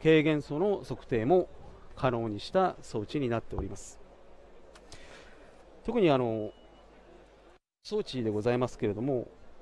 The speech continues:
フットプリントもこれだけとなっておりまして、えー、波長分散型では世界最小のフットプリントとなっております。特に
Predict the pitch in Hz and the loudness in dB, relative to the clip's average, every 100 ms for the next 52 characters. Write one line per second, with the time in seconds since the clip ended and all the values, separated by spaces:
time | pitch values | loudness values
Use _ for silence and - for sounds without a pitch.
0 | - - - - - - - - - 180 | -20 -20 -20 -20 -20 -20 -20 -20 -4 -2
1 | 202 208 143 113 90 82 147 143 139 147 | 2 0 0 -4 -6 -6 2 4 4 4
2 | 139 117 123 117 117 110 104 110 104 - | 2 2 0 0 -2 -4 -4 -4 -4 2
3 | 180 113 - - - - - - - - | 4 4 -2 -18 -20 -18 -18 -18 -18 -20
4 | - - 92 - - - - - - - | -10 -8 -8 -10 -16 -20 -20 -20 -20 -16
5 | - 143 175 160 160 170 160 151 185 214 | -4 2 4 4 4 4 4 4 6 6
6 | 120 90 - - - - - - - - | 6 4 -10 -20 -20 -20 -20 -20 -20 -20
7 | - 156 131 107 - 151 - 147 135 131 | -2 2 2 2 2 0 0 -4 -2 -4
8 | 120 123 - 120 127 117 - 92 104 - | -6 -8 -4 -2 -2 -4 -6 -6 -6 -6
9 | - 87 - - - - - - - - | -10 -10 -14 -18 -20 -20 -20 -20 -20 -20
10 | - - - - - - - - - - | -20 -20 -20 -20 -20 -20 -20 -20 -20 -14
11 | - 220 175 123 | -6 2 4 4